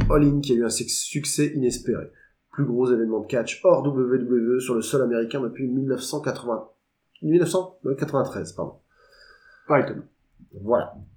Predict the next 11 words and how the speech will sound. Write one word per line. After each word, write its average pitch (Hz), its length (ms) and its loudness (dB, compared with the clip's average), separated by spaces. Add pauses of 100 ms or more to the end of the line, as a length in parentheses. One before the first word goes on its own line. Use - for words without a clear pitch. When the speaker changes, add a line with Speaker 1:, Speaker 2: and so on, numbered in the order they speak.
(600)
Speaker 1:
D'autant 190 400 6
que 170 120 2
la 139 140 6
fédération 143 880 4
est 131 180 0
appuyée 131 640 0
par 127 240 -2
un 113 120 -2
milliardaire, 117 880 -4 (400)
Tony 151 240 0
Khan, 127 440 -2